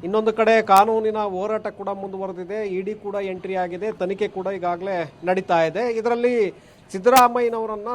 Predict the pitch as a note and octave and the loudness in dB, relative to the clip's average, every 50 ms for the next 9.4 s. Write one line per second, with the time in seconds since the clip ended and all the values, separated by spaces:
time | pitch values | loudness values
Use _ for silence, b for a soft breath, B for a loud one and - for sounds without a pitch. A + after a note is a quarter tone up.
0 | A#3 - - G#3 - - - - A#3 A3+ B3 A#3+ A#3 A3+ G#3+ - A3+ G#3+ G#3+ G#3+ | -8 -10 -12 -16 -16 -10 -8 -8 -6 -4 -4 -4 -4 -6 -4 -4 -6 -4 -4 -4
1 | G3+ G#3+ G#3+ - F#3+ G3 G#3 G#3 G#3 G#3+ G3 G#3 G#3+ - A3+ - - - G3+ G3 | -4 -4 -4 -2 -2 -2 -2 -2 -6 -8 -6 -2 0 0 0 -2 -4 -6 -6 -6
2 | G3 F#3 F#3+ F#3+ F#3 F#3 F3+ F3 G3+ G3 G3+ A#3+ A#3 G#3 G3 F#3+ F#3+ G3 G#3+ G#3 | -6 -6 -8 -8 -8 -8 -10 -10 -12 -10 -8 -6 -4 -2 -2 -2 0 0 2 2
3 | G3 F3+ D#3 - - - G#3 A3 A3+ G#3+ G3 G3+ F#3+ - E3+ D#3+ D3 C3 B2 G#2+ | 2 0 -2 -6 -4 0 2 2 2 2 0 -4 -4 -2 -2 -4 -4 -6 -10 -14
4 | B B B B B B - A3 B3 C#4+ C#4+ C#4 C#4 C4+ C4+ C#4 C#4+ C#4+ - F#3+ | B B B B B B -8 -6 -2 -2 0 0 0 0 2 2 0 2 2 2
5 | F#3 G#3 B3 C4 C4+ C#4 C4 - - - B3+ B3+ B3+ B3 C4 C4 B3+ G#3+ F3 F#3+ | 2 0 0 -2 -4 -4 -6 -8 -12 -12 -10 -8 -6 -4 -4 -4 -4 -4 -6 -8
6 | G3+ A3 G3 G#3+ B3 B3 A#3+ B3 - A#3+ A#3+ A#3+ A#3+ B3+ B3+ B3 A#3 - - G3+ | -8 -8 -8 -4 -4 -4 -4 -4 -8 -8 -4 -4 -4 -4 -4 -6 -8 -8 -8 -8
7 | G#3 A#3+ B3 C4 C4 B3+ B3+ B3 A#3 G#3 F3 D#3 - - - G3 G#3 G#3+ G#3+ G#3+ | -6 -6 -4 -2 0 0 0 0 0 -2 -4 -8 -14 -16 -12 -10 -6 -2 0 2
8 | F#3+ F3 F3+ F#3 F#3+ A#3 A#3+ A#3+ B3+ A3+ A#3+ A3+ A3+ A3 G#3+ G#3+ G#3 G3+ - A#3+ | 4 4 4 6 4 4 4 4 2 0 0 0 -2 -2 -4 -6 -8 -8 -8 -6
9 | B3 A#3 G3 F3+ G#3+ A3 A3+ | -4 -4 -4 -4 -6 -6 -6